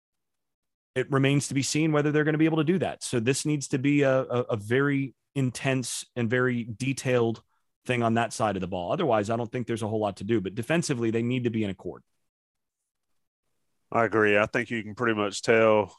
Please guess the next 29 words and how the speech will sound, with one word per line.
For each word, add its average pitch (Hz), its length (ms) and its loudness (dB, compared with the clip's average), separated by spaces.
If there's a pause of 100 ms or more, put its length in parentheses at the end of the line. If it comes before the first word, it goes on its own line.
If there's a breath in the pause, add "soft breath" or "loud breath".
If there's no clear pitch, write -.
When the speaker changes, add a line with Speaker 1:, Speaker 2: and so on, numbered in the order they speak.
(240)
Speaker 2:
um, 113 480 0
by 127 120 4
the 113 80 4
way 127 200 6
the 123 80 2
team 143 280 -2
played 139 500 4 (140)
on 113 160 -12
that 110 140 -6
side 120 160 -2
of 107 80 -2
the 104 80 -2
ball 101 340 4
that - 140 -8
there 110 140 0
was 101 360 -4 (880 soft breath)
not 107 240 -6
a 117 40 -6
lot 110 280 0
of 95 480 -2
unity, 107 760 -6 (960)
um, 101 340 -6
in 110 180 -6
the 101 80 -8
building 98 520 0 (260)
in 98 220 -12
K 104 280 0
F 98 120 -2
C. 95 400 -4